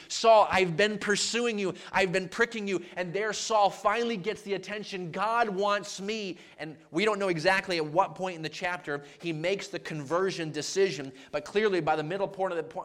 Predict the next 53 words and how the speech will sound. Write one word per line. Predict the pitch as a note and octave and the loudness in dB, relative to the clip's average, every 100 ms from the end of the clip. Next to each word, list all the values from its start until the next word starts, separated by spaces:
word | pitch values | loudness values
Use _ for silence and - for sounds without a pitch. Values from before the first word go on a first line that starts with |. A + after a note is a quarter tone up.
| - | -12
part | - F3 F3+ | -2 2 4
of | D3+ | 2
the | C#3 | -6
chapter, | - F#3+ F#3 - C3+ | -4 -4 -4 -6 -8
Saul | - F#3+ F#3 G3 | -4 0 2 2
is | C#3+ | -2
now | D#3 F3 | -6 -6
a | E3 | -6
converted | E3 D3+ D#3 E3 | -8 -8 -6 -6
man. | D3 E3 | -6 -4
I | C#3+ D#3 | -2 0
believe | F3+ F3 E3+ | 0 -2 -4
probably | E3+ F#3+ G3+ C3+ C#3 D3 C#3+ - | -4 0 0 0 -6 -6 -12 -16
Saul, | - - F#3 F#3 | -12 -2 2 2
by | D#3 | 0
the | C#3+ | -4
time | F3 F#3+ | -6 -8
he | F3+ | -8
gets | D#3+ E3+ F3 | -8 -6 -6
up | E3 | -2
off | D#3+ D#3 | -2 -2
the | - | -6
ground, | C3 D3+ D#3 C3 C3 - - | -8 -6 -6 -8 -12 -20 -10
he | F#3 | -6
has | F3+ D#3 | -6 -8
placed | - F3 E3+ - | -6 -6 -6 -8
his | C#3 | -12
trust | - D#3+ D3+ | -8 -8 -8
in | D3 | -12
Jesus | C3+ D3 C3 B2+ | -10 -10 -10 -12
Christ. | E3 D#3 - | -6 -6 -6
But | D3 | -6
regardless, | D3 D3+ E3 G#3 F#3 C#3 - - - | -4 0 4 4 2 -2 -4 -16 -6
he, | G3+ F3 - | -4 -4 -6
he | F3+ F3 | -6 -4
lays | D#3+ E3+ A#3 G3 | 0 2 2 0
there | |
before | G3 G3 F#3+ | -2 -2 -4
the | |
Lord, | F3+ F#3 E3 | 0 0 0
says, | E3 | 4
"Lord, | G#3 G3+ | 6 6
what | G#3 | 4
do | |
you | |
want | G#3+ G3 | 2 2
me | |
to | F#3 | -2
do?" | E3 G3 | 4 2
And | E3 D#3 | 2 -2
God | D#3 E3 E3 | 0 0 0
tells | E3 F#3+ F#3+ | 0 0 2
him | C#3+ D#3 | -2 -8